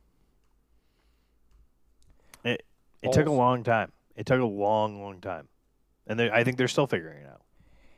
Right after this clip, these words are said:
Speaker 2: If you are, and I don't know who the owner is, if you are the owner in Tampa Bay, are you getting rid of Kevin Cash?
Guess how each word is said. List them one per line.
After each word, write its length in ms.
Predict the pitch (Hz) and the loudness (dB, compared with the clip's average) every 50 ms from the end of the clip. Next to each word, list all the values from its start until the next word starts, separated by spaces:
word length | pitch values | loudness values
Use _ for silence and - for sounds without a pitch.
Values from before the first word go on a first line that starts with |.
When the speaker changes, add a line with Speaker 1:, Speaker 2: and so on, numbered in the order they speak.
| _ _ - | _ _ -6
Speaker 2:
If 240 | 117 127 117 - | -4 -4 -4 -4
you 380 | 117 123 131 151 180 190 185 - | -6 -6 -4 -4 -4 -4 -4 -2
are, 420 | - 107 107 85 76 80 90 104 90 | 0 0 2 2 2 0 0 -2 -2
and 160 | 82 104 107 | -4 -4 -2
I 120 | 107 107 | 0 0
don't 160 | 110 110 87 73 | 0 -2 -2 -2
know 140 | 92 101 | -2 -2
who 200 | 107 - 120 117 | -2 -2 -2 -4
the 200 | 110 110 107 - | -2 -4 -4 -4
owner 340 | - 104 107 107 104 95 73 | -4 -4 -4 -4 -4 -6 -8
is, 340 | 67 71 69 71 90 - - - - | -8 -8 -8 -10 -12 -14 -16 -14 -12
if 160 | - 110 - | -10 -10 -8
you 180 | 117 139 160 165 | -8 -6 -6 -4
are 80 | 160 | -4
the 160 | 139 127 - - - | -4 -6 -6 -6 -6
owner 460 | 101 110 110 110 104 92 85 90 - - | -6 -6 -4 -4 -6 -6 -8 -8 -10 -10
in 160 | - 95 104 | -12 -10 -10
Tampa 300 | - - 98 101 104 95 | -8 -8 -6 -4 -4 -4
Bay, 440 | 82 101 95 80 69 85 92 113 - - - - - _ _ _ _ - - _ _ - - - _ _ _ _ _ - - _ - - _ _ - _ _ _ _ _ _ _ _ _ _ _ _ _ _ _ _ _ _ _ - | -4 -4 -4 -4 -4 -6 -8 -10 -12 -14 -20 -20 -20 _ _ _ _ -20 -20 _ _ -20 -20 -20 _ _ _ _ _ -20 -20 _ -20 -20 _ _ -20 _ _ _ _ _ _ _ _ _ _ _ _ _ _ _ _ _ _ _ -4
are 60 | 127 | -4
you 40 | 127 | 0
getting 220 | 151 180 165 131 | 2 2 2 2
rid 160 | 139 151 143 | 2 2 2
of 40 | 147 | 2
Kevin 280 | - 160 151 143 127 120 | 4 2 2 2 2 0
Cash? 400 | - 139 143 147 180 - - | 0 0 0 0 -2 -6 -8